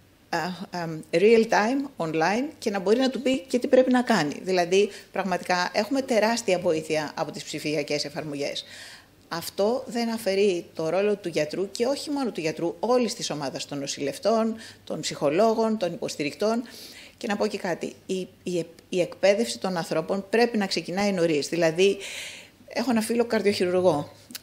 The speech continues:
Είχε κάποια στιγμή έναν άρρωστο με καρδιακή ανεπάρκεια τελικού σταδίου που έπρεπε να χειρουργηθεί. Ήταν εκατόν σαράντα κιλά, του είπαν «Χάσε βάρος και να έρθεις να κάνουμε μεταμόσχευση». Ωραία.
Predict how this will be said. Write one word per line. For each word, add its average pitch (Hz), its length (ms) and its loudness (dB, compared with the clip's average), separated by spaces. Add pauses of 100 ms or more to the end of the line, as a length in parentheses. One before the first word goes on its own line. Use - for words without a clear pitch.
(160)
Είχε 214 220 2
κάποια 214 240 2
στιγμή 196 260 -2
έναν 190 180 -2
άρρωστο 196 280 0
με 180 80 -4
καρδιακή 165 380 0
ανεπάρκεια 180 400 0
τελικού 160 280 -4
σταδίου 165 380 0
που 180 80 -2
έπρεπε 180 240 -4
να 175 80 -4
χειρουργηθεί. 147 460 -4
Ήταν 202 260 0
εκατόν 185 280 -2
σαράντα 170 300 -2
κιλά, 190 300 0
του 214 80 0
είπαν 220 280 0 (460)
«Χάσε 214 420 2
βάρος 233 380 2
και - 120 -4
να 196 80 -2
έρθεις 214 200 0
να 196 240 -2 (100)
κάνουμε 196 240 0
μεταμόσχευση». 175 640 -2 (340)
Ωραία. 156 200 0